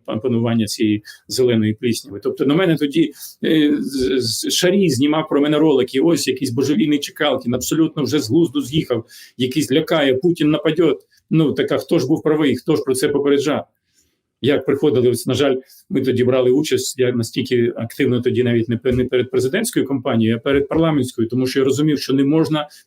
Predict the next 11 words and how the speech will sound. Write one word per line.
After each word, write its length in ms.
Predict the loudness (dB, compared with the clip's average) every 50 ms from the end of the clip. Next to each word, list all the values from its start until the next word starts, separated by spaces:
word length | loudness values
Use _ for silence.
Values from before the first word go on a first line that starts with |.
| -10
давати 400 | -4 -2 0 0 0 0 -2 -2
цим 240 | -4 0 0 0 2
запроданцям 720 | 2 0 0 2 2 2 2 2 0 -2 -2 -4 -4 -4 -6 _ _ _ _ -10
владу 400 | -2 0 0 0 2 0 -2 -2
повної 380 | 0 0 2 2 2 0 0
монобільшості. 720 | 0 0 0 0 0 0 0 0 -2 -6 -12 -14 -12 -12 -8
Тому 220 | -6 -2 0 2
ми 120 | 2 4 2
їздили 380 | 2 0 0 0 0 0 2
по 120 | 2 0 0
містах 400 | 0 -2 -4 -4 -4 -4 -4